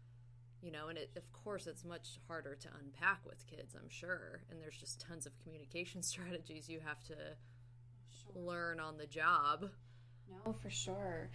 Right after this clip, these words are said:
Speaker 2: But also to your all's brilliant point earlier, I think the other wonderful thing is, like, constantly having this mutual practice with each other is, like, there is a reason, and sometimes we, we don't know what the reason is. Like, sometimes I do have a freak out, and it's like,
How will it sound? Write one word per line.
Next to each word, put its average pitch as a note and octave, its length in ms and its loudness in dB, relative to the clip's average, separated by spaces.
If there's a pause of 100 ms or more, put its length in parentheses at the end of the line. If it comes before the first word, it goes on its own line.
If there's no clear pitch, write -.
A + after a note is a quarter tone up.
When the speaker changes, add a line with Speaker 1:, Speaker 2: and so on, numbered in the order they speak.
(200)
Speaker 2:
But C4+ 100 6
also E4+ 360 8
to B3+ 180 0
your A3 180 4
all's G3+ 400 10 (240)
brilliant G3+ 440 6
point F#3+ 220 0
earlier, G#3 600 2
I G#3+ 80 0
think A#3+ 280 4 (220)
the - 180 0
other B3 280 8
wonderful G3 460 2
thing F#3+ 240 0
is, F#3 140 2
like, F#3 280 0 (360)
constantly A3+ 500 0
having G3+ 320 0
this - 200 0
mutual G3+ 400 -2 (100)
practice - 540 2
with D4 140 2
each C#4+ 220 2
other C#4+ 200 8
is, B3 120 4
like, G3+ 180 6 (320)
there A3+ 120 10
is C4+ 160 10
a B3 60 12
reason, C4 380 8
and A3 140 8
sometimes D4 520 10
we, A3+ 80 -2 (340)
we A3 80 4
don't A3+ 200 4
know F3 100 2
what G3 200 4
the - 80 -2
reason - 300 0 (160)
is. - 140 0 (460)
Like, G3+ 120 8
sometimes C#4 500 12
I G#3 100 12
do G#3+ 200 10
have B3+ 160 10
a F3+ 60 8
freak F3+ 280 2
out, F#3+ 200 10
and G3 100 6
it's F#3+ 140 2
like, G3+ 140 6